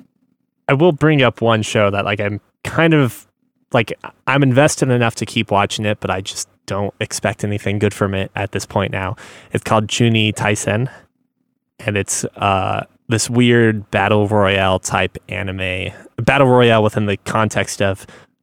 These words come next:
all of the characters are put into this weird situation with weird rules, and they have to kill each other in order to win. And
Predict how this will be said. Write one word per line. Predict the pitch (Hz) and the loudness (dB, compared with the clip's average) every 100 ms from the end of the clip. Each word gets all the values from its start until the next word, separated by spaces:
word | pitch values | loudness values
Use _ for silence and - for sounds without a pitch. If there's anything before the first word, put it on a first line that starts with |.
| - | -2
all | 107 107 | 2 2
of | 110 | 0
the | |
characters | 110 123 117 - 117 107 | 0 2 2 2 2 2
are | - 101 | -2 -4
put | - 110 | 0 0
into | 107 113 | 0 0
this | 104 - | -2 0
weird | 107 104 | -2 0
situation | 107 - 110 104 - 104 | -4 0 0 0 -2 -4
with | 92 - | -4 -2
weird | 104 107 | 0 0
rules, | 117 104 95 95 - | 0 0 0 -2 -4
and | 98 95 | -6 -4
they | |
have | 92 - | -4 -4
to | |
kill | - 104 92 | -2 -2 -2
each | 87 92 | -2 -2
other | 95 | -2
in | 92 | -4
order | 87 95 | -4 -6
to | - 92 | -6 -6
win. | 90 - - _ _ _ _ _ | -4 -6 -10 _ _ _ _ _
And | - 101 98 | -4 -2 -4